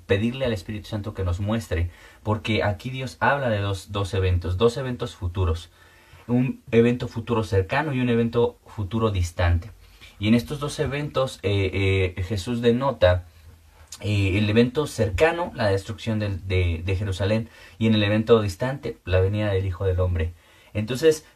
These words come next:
comienza con el versículo diecisiete, con un diálogo de estos hombres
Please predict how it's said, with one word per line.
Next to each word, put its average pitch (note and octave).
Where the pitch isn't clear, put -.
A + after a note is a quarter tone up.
comienza C#3
con C#3+
el C3+
versículo B2
diecisiete, -
con A#2+
un B2+
diálogo C3
de A2+
estos A#2+
hombres G2+